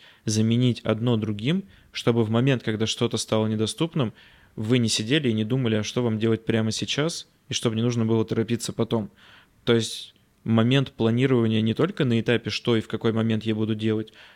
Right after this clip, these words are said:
но ещё и планирование плана «Б», а что я буду делать, если я вот это не смогу делать. И таким образом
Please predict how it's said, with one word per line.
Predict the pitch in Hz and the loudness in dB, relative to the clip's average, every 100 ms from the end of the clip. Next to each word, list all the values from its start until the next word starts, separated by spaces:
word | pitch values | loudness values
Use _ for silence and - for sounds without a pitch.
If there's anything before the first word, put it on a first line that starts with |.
| _ | _
но | 117 117 | 0 2
ещё | 123 - 127 | 2 2 2
и | 117 | 2
планирование | - 113 120 123 113 110 | 2 0 2 2 2 0
плана | 104 113 113 110 | 0 0 2 0
«Б», | 107 160 - | 2 0 0
а | |
что | 107 - | -6 0
я | 127 | 0
буду | 113 107 | 2 -2
делать, | 104 139 131 | 0 2 2
если | 110 110 110 | -2 -4 0
я | 110 | 0
вот | 110 - | 0 -2
это | 110 113 | -2 -2
не | 104 | -6
смогу | - 110 107 | -6 -4 -4
делать. | 101 107 - - _ - - _ | 0 -2 -2 -10 _ -20 -20 _
И | 110 | -4
таким | 101 107 117 | -2 -2 0
образом | 143 208 170 120 | 2 2 0 -2